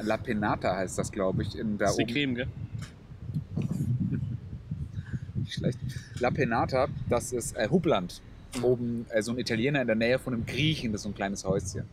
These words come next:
Speaker 2: Ah, ja.
Speaker 1: Ähm, sind wir hingegangen und ganz ehrlich, da war's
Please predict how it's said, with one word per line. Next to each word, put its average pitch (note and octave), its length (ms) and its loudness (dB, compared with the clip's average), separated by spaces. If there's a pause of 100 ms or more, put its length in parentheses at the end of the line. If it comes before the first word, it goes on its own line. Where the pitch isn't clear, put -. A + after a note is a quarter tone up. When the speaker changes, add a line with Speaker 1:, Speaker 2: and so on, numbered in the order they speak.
(240)
Speaker 2:
Ah, C3+ 200 -2
ja. G2+ 300 -4
Speaker 1:
Ähm, G#2+ 280 2
sind C#3 220 2
wir B2+ 80 6
hingegangen F#3+ 480 4
und C3 260 2 (480)
ganz D#3 220 4
ehrlich, D3+ 220 4 (160)
da C3 160 6
war's C#3 260 4